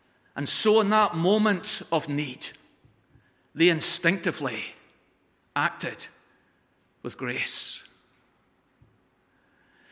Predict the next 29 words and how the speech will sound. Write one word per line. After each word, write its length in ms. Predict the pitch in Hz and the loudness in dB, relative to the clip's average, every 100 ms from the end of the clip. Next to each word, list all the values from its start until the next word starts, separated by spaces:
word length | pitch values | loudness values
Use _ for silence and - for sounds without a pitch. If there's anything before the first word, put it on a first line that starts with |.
| _ _ _ | _ _ _
Now, 140 | 139 151 113 | -4 -4 -2
that 300 | 160 208 170 | 0 0 0
was 120 | 160 | -4
the 80 | 151 | 0
very 240 | 143 143 | 0 0
conclusion 580 | - 120 110 151 156 151 | -2 -6 -6 -2 -2 -2
of 40 | 143 | -2
my 60 | |
sermon 340 | 131 131 135 123 | -2 -2 -2 -4
tonight, 380 | 123 127 - | -2 -2 -2
but 100 | 127 | -4
I 40 | 117 | -4
put 240 | - 190 | 0 0
it 80 | 170 | 0
in 100 | 170 | -2
at 80 | 131 | -4
the 40 | |
start 440 | - - 135 143 - - - _ _ _ _ _ _ _ _ | -4 0 0 0 -6 -16 -20 _ _ _ _ _ _ _ _
because 560 | - - 190 202 180 - | -8 -4 0 0 2 2
this 160 | 185 - | 2 2
sermon 760 | - - - 165 160 147 127 | 0 -2 2 2 2 0 -4
should 320 | - - 175 175 | -4 0 0 -2
have 560 | 185 160 127 - - - _ _ _ _ _ _ _ _ _ - | 0 0 -2 -6 -12 -16 _ _ _ _ _ _ _ _ _ -16
a 60 | |
practical 880 | - - 190 - 196 - 180 151 123 - - - | -14 -2 0 0 -2 -2 0 0 -2 -10 -20 -4
bearing 460 | 143 151 151 123 104 151 | 0 0 0 -4 -10 -6
on 80 | |
our 140 | 139 123 | -4 -2
life, 480 | 120 120 - - | -4 -6 -8 -8